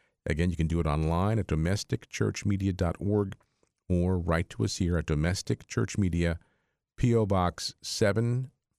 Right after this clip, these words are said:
five zero nine, Trenton zero eight six two eight. That's P O Box seven five zero nine, Trenton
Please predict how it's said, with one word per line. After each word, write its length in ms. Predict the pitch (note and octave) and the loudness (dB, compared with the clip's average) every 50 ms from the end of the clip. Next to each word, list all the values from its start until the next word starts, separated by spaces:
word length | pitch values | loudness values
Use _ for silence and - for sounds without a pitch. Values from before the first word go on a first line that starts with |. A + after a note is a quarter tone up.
| _ _ - | _ _ 0
five 580 | - G2 F#2+ F#2 F2+ F2 F2+ F2+ F#2 F#2 F#2 - - _ _ _ _ - F#2 | 2 4 4 4 4 4 2 2 0 0 -4 -6 -16 _ _ _ _ -4 -2
zero 680 | F2 D#2+ D#2+ F#2+ F#2+ F2+ F2+ F2+ F2+ F2+ F#2 F#2+ - _ _ _ _ _ - | 0 2 2 2 2 2 2 2 2 2 0 -2 -4 _ _ _ _ _ -2
nine, 680 | E2+ F2 F2 E2+ E2 D#2+ D2+ C#2 D2+ D#2 D#2+ D#2+ D#2+ E2 - _ _ _ _ _ _ _ _ - | 0 0 2 2 0 0 0 -2 -2 -2 -2 -2 -4 -6 -8 _ _ _ _ _ _ _ _ -8
Trenton 680 | - - - - C3 B2+ A#2+ - D2+ D2 E2+ G2 - - _ _ _ _ _ _ _ _ _ _ _ _ _ _ - E2 | -6 -4 0 0 0 2 2 0 0 0 -2 -2 -4 -8 _ _ _ _ _ _ _ _ _ _ _ _ _ _ -6 -4
zero 540 | D#2+ D#2 F2+ F#2+ F#2+ G#2 G#2+ G#2+ A2 - _ - | -2 0 0 0 2 2 0 0 -2 -4 _ -2
eight 320 | G2+ G2 F#2 F#2 - - - _ _ _ | 0 0 0 0 -2 -8 -18 _ _ _
six 560 | - - - - F#2 F2 - - - - - - _ _ _ - | -12 -10 -4 -2 -2 -2 -2 -4 -10 -10 -10 -14 _ _ _ -8
two 400 | - - G2 F2+ E2+ E2+ F2 - _ _ _ _ - | -2 0 0 2 2 0 -2 -6 _ _ _ _ -2
eight. 340 | G2 F2+ D2+ - - - - _ _ _ - | 0 0 0 -2 -6 -18 -20 _ _ _ -18
That's 140 | - - - | -18 -18 -8
P 180 | - - F2 | -2 0 0
O 80 | F#2+ F#2 | 2 2
Box 300 | E2 F2+ E2 D#2+ - - | 2 2 0 0 -2 -4
seven 360 | - - F#2+ F#2+ A2 B2+ B2+ | 0 2 2 2 2 0 -2
five 460 | - - A2 G2+ G2 G2+ G#2 G#2+ G2 | 0 0 0 2 2 2 0 -2 -2
zero 300 | E2+ E2 E2 F2 G2 G2+ | -2 -2 0 2 2 2
nine, 420 | G#2 F#2+ F2 D#2+ D#2 D#2+ D#2+ E2 F2 - _ _ | 2 2 0 0 0 0 -2 -2 -4 -6 _ _
Trenton 560 | - - - - A#2 - - D#2 C#2 C#2 C2 | -12 -6 -2 -2 -2 0 0 0 -2 -2 -4